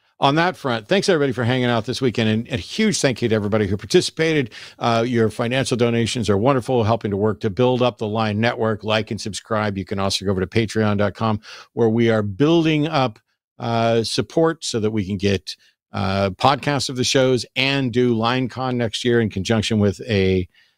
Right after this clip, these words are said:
um, a total solar eclipse. But, like,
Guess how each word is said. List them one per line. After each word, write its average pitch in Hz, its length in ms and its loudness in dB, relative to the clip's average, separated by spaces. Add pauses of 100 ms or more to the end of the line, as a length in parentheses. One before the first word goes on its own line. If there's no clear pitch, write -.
(220)
um, 98 480 -2 (120)
a 90 200 2
total 113 240 4
solar 104 340 0
eclipse. 104 480 -4 (760)
But, 127 280 0 (1400)
like, 117 260 -4